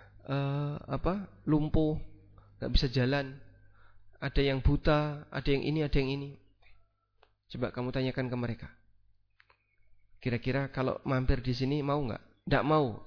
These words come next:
Ya, kalau begitu ja-, lanjutkan perjalanan. Sehingga yang paling lemah ini yang jadikan standar. Saya membersamai jamaah umroh. Ya, satu bis, ya, kurang lebih empat puluhan orang.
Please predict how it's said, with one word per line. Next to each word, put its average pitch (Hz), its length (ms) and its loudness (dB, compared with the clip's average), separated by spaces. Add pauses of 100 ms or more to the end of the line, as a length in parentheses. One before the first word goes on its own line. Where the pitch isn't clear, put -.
(280)
Ya, - 80 -12
kalau 110 160 0
begitu 117 320 -2
ja-, 113 160 -4
lanjutkan 117 400 0
perjalanan. 98 480 0 (1200)
Sehingga 127 240 -2
yang 147 240 6
paling 143 240 4
lemah 143 320 2
ini 156 160 4
yang 143 80 0
jadikan 143 400 4 (560)
standar. 90 560 -4 (2250)
Saya 165 560 2 (880)
membersamai 131 560 2
jamaah 113 400 0
umroh. 107 320 -2 (480)
Ya, - 240 -18 (160)
satu 104 320 -6
bis, - 400 6
ya, 95 160 -10
kurang 107 240 -2
lebih 110 240 0
empat 110 240 0
puluhan 110 320 2
orang. 120 240 -2